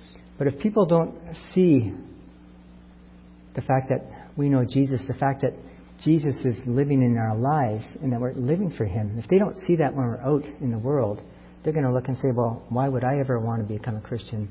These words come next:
Like, look at, that's what it is? I don't think so. Not having anything to do with that." And I think the, you know, the worst thing that we'd never wanna do would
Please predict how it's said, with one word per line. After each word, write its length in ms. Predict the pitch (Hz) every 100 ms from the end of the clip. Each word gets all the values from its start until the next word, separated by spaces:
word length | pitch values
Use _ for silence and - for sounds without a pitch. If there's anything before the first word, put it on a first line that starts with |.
| -
Like, 140 | 110 -
look 220 | 139 139
at, 80 | 143 - - - - - - - - - -
that's 220 | 135 -
what 120 | 127
it 120 | 110
is? 240 | 117 165 - -
I 100 | 110
don't 200 | 120 98
think 160 | 147 175
so. 260 | - - 113 - -
Not 120 | 127
having 220 | 123 123
anything 200 | 120 120
to 60 | 113
do 80 | 113
with 140 | 107
that." 260 | 113 101 - - - - - - - - - - - - - - - - -
And 240 | 165 127 120
I 60 |
think 180 | 117 127
the, 80 | 123
you 1300 | 120 143 - - - - - - - - - - -
know, 140 | 110 104 170 -
the 80 | 120
worst 340 | 127 165 -
thing 220 | 131 113
that 480 | 104 - - - -
we'd 140 | 117 131
never 200 | 143 139
wanna 280 | 131 123
do 360 | 107 135 139 135
would 200 | 120 110